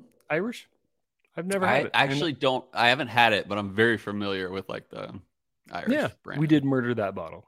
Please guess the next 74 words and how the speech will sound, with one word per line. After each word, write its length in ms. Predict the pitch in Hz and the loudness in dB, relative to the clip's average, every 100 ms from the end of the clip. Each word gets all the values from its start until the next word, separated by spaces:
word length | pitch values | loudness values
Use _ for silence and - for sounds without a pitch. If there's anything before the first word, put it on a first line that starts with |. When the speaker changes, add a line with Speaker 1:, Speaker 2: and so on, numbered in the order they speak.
| - | 2
Speaker 1:
But 100 | 139 | 4
anyway, 340 | 147 123 110 | 6 4 2
we 140 | 107 123 | 0 -2
went, 180 | 123 | -4
like, 140 | 107 95 | -6 -6
Speaker 2:
Nice. 200 | 180 131 | -4 -2
Speaker 1:
twenty 180 | 151 131 | 0 0
miles 300 | 117 113 107 | 0 -2 -2
these 100 | 117 | 0
Speaker 2:
Dude, 140 | 135 | 2
Speaker 1:
back 160 | 117 117 | 2 4
Speaker 2:
Irish 280 | 131 202 113 | 6 6 4
Speaker 1:
roads. 100 | 113 | 2
Speaker 2:
goes 180 | 131 | 0
quick 480 | - - 143 127 110 | -2 -2 2 4 2
in 120 | - 104 | -2 -2
a 40 | |
weekend 520 | 101 104 92 98 92 | 0 0 0 -2 -2
with 220 | 95 98 _ | -4 -6 _
bros 560 | - 104 95 78 95 - | -6 0 0 -2 -4 0
and 80 | |
Speaker 1:
Um, 260 | 175 196 190 | 4 6 4
Speaker 2:
friends. 160 | 185 254 | 2 2
Speaker 1:
I'm 100 | 320 | 4
with 240 | 202 339 | 4 2
you, 80 | 175 | 0
man. 280 | 143 139 196 | 0 0 -2
So 140 | 190 | -2
it's 120 | 175 160 | -4 -2
funny 200 | 196 170 | -4 -2
'cause, 160 | 147 | -2
like, 280 | 135 120 - _ _ _ _ | -2 -4 -6 _ _ _ _
everybody's 340 | 151 143 139 120 | -14 -8 -6 -6
like, 100 | 127 | -8
"Well, 220 | 175 180 | -4 -2
we're 80 | 185 | -2
not 180 | 185 151 | -2 -4
big 140 | 151 | -6
whiskey." 400 | 120 127 123 127 | -2 -4 -4 -12
I 140 | 139 156 | -10 -6
don't 180 | 143 | -4
know. 420 | 104 104 104 104 104 | -4 -6 -6 -6 -8
And 260 | 101 98 | -8 -10
so 180 | - 113 | -8 -4
I 40 | 110 | -2
was 120 | 104 | -2
like, 120 | 110 | -2
"Well, 120 | 165 | 0
I 120 | 185 156 | 2 2
Speaker 2:
Try 0 | |
Speaker 1:
got 180 | 139 135 | 2 0
Speaker 2:
this. 400 | - 107 107 - | 0 0 0 -4
Speaker 1:
this." 40 | - | -8
And 140 | 120 113 | -4 -2
they're 100 | 120 | -2
like, 220 | 107 95 | -4 -6
"This 180 | - 147 | -10 -8
is 100 | 320 | -6
actually 300 | 147 117 - | -8 -10 -12
pretty 240 | 147 - 180 | -12 -12 -8
tasty." 360 | 269 330 - | -6 -8 -8
And 80 | - | -12
I 20 | |
was 100 | 98 123 | -12 -12
like, 120 | 127 | -6
"It 80 | 285 | 0
is 140 | 415 403 | 0 0
tasty." 320 | - - - | -12 -12 -10
Speaker 2:
Nice. 120 | - | -6
Speaker 1:
And 100 | 131 | -4
then 120 | 175 | -4
it 60 | 202 | -2
was 160 | 247 247 | -2 0
gone. 280 | 302 185 | 2 0